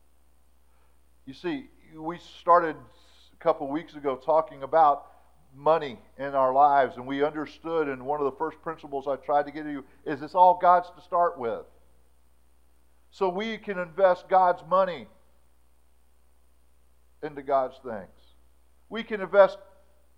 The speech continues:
God's time that he has given us into God's things. We can investigate and invest the talents that God has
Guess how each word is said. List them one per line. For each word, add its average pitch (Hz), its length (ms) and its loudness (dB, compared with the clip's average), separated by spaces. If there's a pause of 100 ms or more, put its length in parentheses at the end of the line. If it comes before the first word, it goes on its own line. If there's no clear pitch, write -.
God's 180 460 4
time 185 460 0
that 151 180 -8
he 185 120 -12
has 175 180 -6
given 175 280 -4
us 151 340 -2 (680)
into 160 440 -8 (360)
God's 127 340 -6
things. 110 280 -12 (420)
We 214 140 -10
can 214 160 0
investigate 190 680 0 (240)
and 175 180 -8
invest 185 500 0
the - 80 -10
talents 202 640 2
that 165 140 -12
God 160 260 4
has 147 120 -4